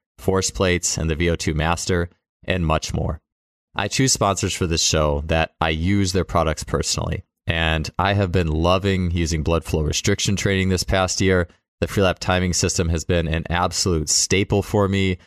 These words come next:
I've really enjoyed using bar speed tracking and the K-Box. Those and other products in their store have been a really valuable part of not just my coaching journey, but also my journey as an athlete. They have as well an amazing blog on sports performance and are a top-notch company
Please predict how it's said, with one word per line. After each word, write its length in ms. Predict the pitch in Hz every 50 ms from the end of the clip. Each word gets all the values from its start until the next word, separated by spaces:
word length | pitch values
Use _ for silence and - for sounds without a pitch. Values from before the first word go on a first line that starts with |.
| _ _ _ -
I've 180 | - 92 82 90
really 220 | 95 101 101 98
enjoyed 380 | 92 87 82 95 90 87 90 87
using 320 | 85 85 76 85 80 78
bar 220 | - 78 80 85 85
speed 280 | - - - 85 80
tracking 560 | - - - 82 82 80 - - 87 80 80
and 100 | 76 71
the 60 | 76 -
K-Box. 760 | - - 82 85 78 - 80 78 78 78 - - - - - - _ _ -
Those 460 | - 95 107 117 123 120 123 117 -
and 100 | 95 87
other 240 | - 87 92 95 87
products 460 | - - 85 82 82 80 - - -
in 40 | 82
their 120 | 80 76
store 340 | - - - 80 78 78 78
have 160 | - 92 87
been 160 | 82 92 90
a 80 | 90 82
really 320 | 78 80 85 87 87 87
valuable 480 | 78 76 78 78 80 82 80 76 78 73
part 420 | - - - 101 101 107 - _ _ _ _ _ -
of 260 | - 87 87 82 -
not 200 | 107 107 120 107
just 160 | 117 110 -
my 100 | 110 90
coaching 440 | 82 - - 98 98 - - 90 85
journey, 360 | 85 82 78 78 78 76 73 -
but 100 | - 90
also 240 | 92 95 - - 87
my 100 | 82 80
journey 300 | 76 80 78 76 78 78
as 100 | 73 76
an 100 | 80 80
athlete. 440 | - 78 - - - 78 - - - _ _ _ _ _ _ _ _ _ -
They 80 | 104
have 260 | 101 123 131 131 120
as 140 | 120 101 92
well 300 | 87 90 92 90 90 90
an 120 | - 82 80
amazing 600 | 80 82 87 95 98 107 110 104 104 101 90 82
blog 380 | - 80 82 82 82 82 78
on 120 | 78 76 76
sports 300 | - - 85 78 - -
performance 800 | - 71 - - - 101 101 98 98 92 87 85 - - - - _ -
and 320 | 92 90 90 85 82 78
are 160 | - 80 80
a 40 | 78
top-notch 580 | - - - 98 98 - - 92 87 - - -
company 500 | - 107 98 - 98 95 92 87 82